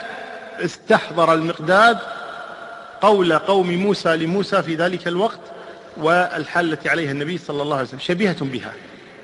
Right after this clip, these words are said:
فقال: "لا نقول كما قالت بنو إسرائيل لموسى." ولذلك فضل الله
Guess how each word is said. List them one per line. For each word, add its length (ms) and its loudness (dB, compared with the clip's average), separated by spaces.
فقال: 320 0
"لا 140 6
نقول 300 2
كما 220 -2
قالت 340 0
بنو 160 -4
إسرائيل 320 -4
لموسى." 260 -10
ولذلك 480 2
فضل 400 0
الله 360 0